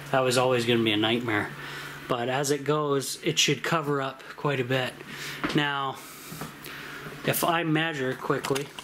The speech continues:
I got my tape measure here. Um,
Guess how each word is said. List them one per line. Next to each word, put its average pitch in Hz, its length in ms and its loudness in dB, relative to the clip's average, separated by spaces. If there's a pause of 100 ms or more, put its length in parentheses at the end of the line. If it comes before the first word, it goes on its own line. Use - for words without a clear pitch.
(1400)
I 120 40 -6
got 135 160 -4
my 127 120 -4
tape 135 260 -4
measure 113 400 -2
here. 123 260 0 (1700)
Um, 120 440 2